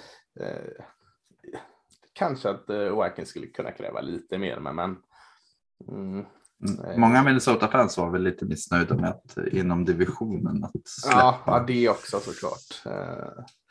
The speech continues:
Speaker 1: men, men, eh, ja, vi får se vad de gör med
Speaker 2: Mm.
Speaker 1: dem, eh, här,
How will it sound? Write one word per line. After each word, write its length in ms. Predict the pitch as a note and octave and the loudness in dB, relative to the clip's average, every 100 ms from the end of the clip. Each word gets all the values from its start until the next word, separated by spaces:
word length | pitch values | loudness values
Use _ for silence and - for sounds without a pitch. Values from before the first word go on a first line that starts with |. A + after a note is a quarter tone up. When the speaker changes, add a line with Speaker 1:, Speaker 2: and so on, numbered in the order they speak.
| - - - _ _ - - - - - | -20 -20 -20 _ _ -18 -16 -16 -16 -6
Speaker 1:
men, 220 | A2 G#2 | -4 0
men, 200 | B2 B2 | 0 2
eh, 60 | A2+ G#2+ | 0 2
ja, 200 | A2+ C#3+ | 2 2
vi 60 | C3+ | 0
får 80 | G2+ | -6
se 140 | - | -2
vad 120 | B2+ B2 | 4 4
de 100 | A#2 | 4
gör 120 | A2 | 2
med 100 | A2 | 4
Speaker 2:
Mm. 40 | G#2+ | 4
Speaker 1:
dem, 220 | G2+ G2+ | 2 -4
eh, 920 | G2+ G2+ G2+ G2+ G#2 - - - B2 | -4 -4 -4 -4 -6 -8 -12 -10 -2
här, 200 | G#2 | 0